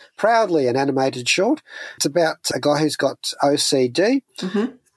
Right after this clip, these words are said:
Speaker 1: and he's trying to keep himself away from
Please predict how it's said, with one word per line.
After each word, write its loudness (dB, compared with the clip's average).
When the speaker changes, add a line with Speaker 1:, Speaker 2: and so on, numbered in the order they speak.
Speaker 1:
and 0
he's 0
trying 2
to -2
keep -2
himself 0
away 2
from -2